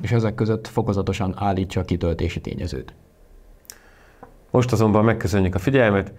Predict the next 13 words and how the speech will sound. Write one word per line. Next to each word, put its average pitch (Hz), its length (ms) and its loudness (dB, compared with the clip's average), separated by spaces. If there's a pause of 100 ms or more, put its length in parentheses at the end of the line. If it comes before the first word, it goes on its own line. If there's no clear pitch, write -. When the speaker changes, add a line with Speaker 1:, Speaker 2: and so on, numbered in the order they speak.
(220)
Speaker 2:
reméljük, 107 340 4
hogy 104 100 -2
sikerült 98 440 0
a 101 60 2
kristálytiszta 98 760 -2
elektronika 98 580 0
videói 92 400 0
alapján 98 600 -2
elsajátítani 92 960 -2
a 90 120 -2
huszonnégyes 95 840 0
témakör 92 560 0
tananyagát, 95 680 -2